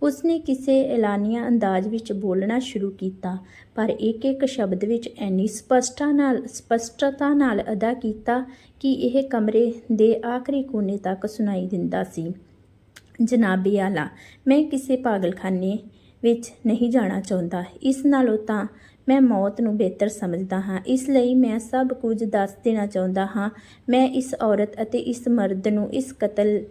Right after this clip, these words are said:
ਇਸ ਲਈ ਕਤਲ ਕੀਤਾ ਕਿ ਇਹ ਦੋਨੋਂ ਮੇਰੇ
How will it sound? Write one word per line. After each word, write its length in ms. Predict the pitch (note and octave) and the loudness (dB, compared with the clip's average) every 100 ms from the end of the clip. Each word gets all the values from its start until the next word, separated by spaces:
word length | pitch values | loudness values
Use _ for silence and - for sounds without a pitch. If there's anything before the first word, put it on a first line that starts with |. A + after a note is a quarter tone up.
| - - - | -16 -20 -4
ਇਸ 200 | C4+ C4+ | -2 2
ਲਈ 180 | A#3 G#3 | 2 2
ਕਤਲ 340 | G#3+ G3 G3 | 0 0 0
ਕੀਤਾ 440 | G#3 G#3 G3+ G#3+ A#3 | -2 -6 -2 -2 -2
ਕਿ 300 | - - A#3+ | -6 -8 -6
ਇਹ 520 | A#3+ A#3 B3 C4 C4 - - A#3+ | -2 0 4 2 0 -12 -10 0
ਦੋਨੋਂ 380 | C4+ C#4+ D4+ C#4 | 4 6 4 4
ਮੇਰੇ 340 | A3+ G3+ G3 | 2 0 -2